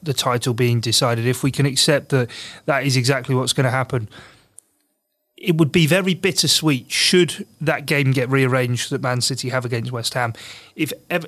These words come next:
if Liverpool were to win at Everton and then City were to drop points, if that were then the game they had and dropped points in midweek against West Ham United,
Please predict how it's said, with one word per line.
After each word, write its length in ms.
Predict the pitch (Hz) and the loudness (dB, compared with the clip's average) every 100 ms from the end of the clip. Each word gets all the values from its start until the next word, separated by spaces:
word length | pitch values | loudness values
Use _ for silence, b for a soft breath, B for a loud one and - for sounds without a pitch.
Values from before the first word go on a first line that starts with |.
| - | -4
if 260 | 160 - - - | -4 -4 -8 0
Liverpool 380 | 170 185 170 | 2 2 2
were 100 | 156 | 2
to 120 | 147 147 | 4 4
win 420 | 135 156 139 135 _ | 4 2 2 -2 _
at 240 | 156 143 - | -4 -2 0
Everton 500 | 143 135 - 110 90 _ _ _ _ _ _ - | 0 0 -4 -6 -12 _ _ _ _ _ _ -4
and 220 | 139 127 | 0 2
then 240 | 143 143 135 | 4 4 2
City 360 | - 139 - | 0 -2 -4
were 100 | 123 | -6
to 120 | 120 117 | -8 -6
drop 220 | 135 - | -6 -4
points, 280 | 135 127 131 | -4 -4 -2
if 100 | 123 | 0
that 200 | 143 147 | 0 2
were 180 | 139 | 2
then 180 | 135 131 | 4 2
the 60 | 127 | 2
game 220 | 131 131 | 2 0
they 80 | 123 | 0
had 180 | 127 123 | -2 0
and 120 | 127 | 0
dropped 260 | 135 127 - _ _ - | 0 -2 -6 _ _ -4
points 280 | 143 127 135 | -2 0 0
in 80 | |
midweek 320 | 131 120 131 127 | 0 0 -2 0
against 240 | 127 127 | -2 0
West 200 | 135 - | -2 0
Ham 140 | 135 131 | -2 0
United, 400 | 135 127 135 | 0 0 -2